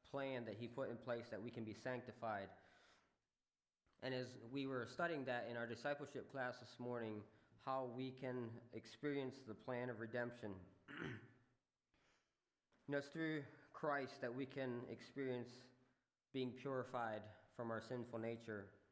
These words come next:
that we can stand pure and holy before God. And it's as we live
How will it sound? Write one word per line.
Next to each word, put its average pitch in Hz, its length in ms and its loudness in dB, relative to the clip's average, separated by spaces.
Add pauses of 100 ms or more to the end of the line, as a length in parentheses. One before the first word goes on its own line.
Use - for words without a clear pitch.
(500)
that 117 140 -2
we 127 80 2
can 123 140 0
stand 120 400 2 (100)
pure 113 240 2
and 98 80 0
holy 110 280 -2
before 101 340 -6
God. 104 260 2 (1200)
And 131 80 2
it's 135 120 0
as 165 180 4
we 165 120 2
live 143 320 2